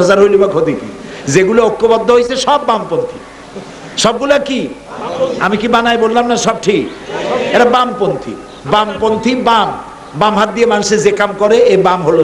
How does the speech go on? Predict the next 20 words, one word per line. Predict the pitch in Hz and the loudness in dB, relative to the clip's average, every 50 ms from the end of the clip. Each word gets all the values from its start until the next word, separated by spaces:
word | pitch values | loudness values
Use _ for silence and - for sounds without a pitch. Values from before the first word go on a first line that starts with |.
| - - | 2 4
সেই | 160 156 - - | 2 2 2 2
কাম। | 135 120 - - - - - - - - - - - - - 508 - - - - - - - - - - - - - - - - - - - - 135 | -2 -4 -4 -6 -10 -12 -10 -10 -8 -8 -6 -4 -4 -4 -4 -4 -6 -6 -6 -8 -8 -8 -8 -8 -8 -10 -8 -8 -10 -10 -10 -12 -12 -12 -6 -2 0
বাম। | 160 156 139 131 131 - - - - - - - - - - - - - - - - - - - - - - - - - - - - - - - - - - - - | 0 0 0 -2 -6 -12 -16 -20 -20 -20 -20 -20 -20 -20 -20 -20 -20 -20 -20 -20 -20 -20 -18 -18 -18 -18 -18 -18 -12 -10 -10 -8 -8 -8 -8 -8 -10 -10 -6 0 0
কোরআন | 262 302 330 339 330 339 | 2 2 2 0 0 0
শরীফে | - 311 311 311 311 302 | 0 0 0 2 2 2
আল্লাহ | 294 285 277 269 269 | 2 2 2 2 2
তাআলা | 277 269 262 254 | 2 2 2 4
বলেছেন, | 240 247 247 240 240 240 233 233 | 4 4 4 4 4 4 2 2
আসহাবুল | 214 185 - 214 233 226 226 220 226 | 2 2 2 0 0 0 0 0 0
ইয়ামিন, | 220 220 226 262 285 269 262 - | 0 0 2 0 0 2 2 0
আসহাবুল | - 233 226 214 214 202 - - | 2 0 0 0 0 -2 0 0
শিমাল, | 208 190 190 180 170 139 131 127 - - - - 147 196 | 2 2 2 2 2 0 -2 -6 -10 -14 -12 -4 0 0
বামপন্থী | 202 202 196 196 214 208 196 208 214 202 | 0 0 0 -2 0 0 0 0 -2 -2
আর | 185 - | 0 0
ডানপন্থী, | 190 190 185 180 190 185 175 160 - 202 - - - - - - - - - - - 143 | -2 -2 -2 -2 -2 -2 -2 0 0 0 0 0 -2 -6 -10 -14 -18 -18 -18 -14 -4 -2
ডানপন্থীরা | 175 202 196 190 - 196 196 190 196 196 196 190 | 0 0 0 -2 -4 -6 -4 0 0 0 0 0
সব | - 185 190 185 - - - - - - - - | 0 0 0 0 -2 -6 -10 -14 -16 -12 0 0
জান্নাতে | 214 208 208 214 214 220 220 | 0 0 2 -2 -2 -2 0
চলে | 214 233 233 247 247 254 | 2 4 4 6 6 4
যাবে, | 262 294 339 | 4 6 6